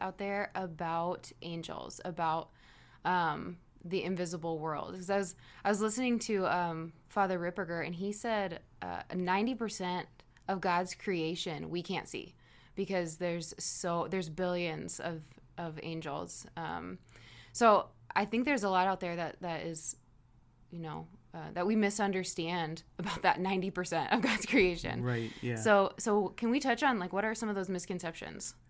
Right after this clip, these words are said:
Speaker 2: Absolutely, and just as a shout out to Father Chad Ripperger for those of you that might not be familiar. If you,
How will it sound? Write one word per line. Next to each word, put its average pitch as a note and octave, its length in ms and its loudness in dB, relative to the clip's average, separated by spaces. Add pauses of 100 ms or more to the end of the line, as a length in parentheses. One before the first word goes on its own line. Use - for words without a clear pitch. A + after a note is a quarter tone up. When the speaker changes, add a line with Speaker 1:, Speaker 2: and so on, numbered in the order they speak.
(140)
Speaker 2:
Absolutely, C#3 680 2
and A#2 380 2
just B2 280 -4
as B2 240 -2
a A2+ 60 -6
shout A#2+ 260 2
out A#2+ 180 2
to A2 260 -2
Father A#2 360 0
Chad A2+ 320 0
Ripperger A2+ 480 0
for - 140 -6
those G#2+ 260 -2
of G#2 100 -4
you A2+ 120 0
that G2+ 120 -4
might G#2+ 220 -4
not G#2+ 200 -6
be G#2+ 100 -4
familiar. A2 600 -2
If G#2+ 180 -8
you, B2 180 2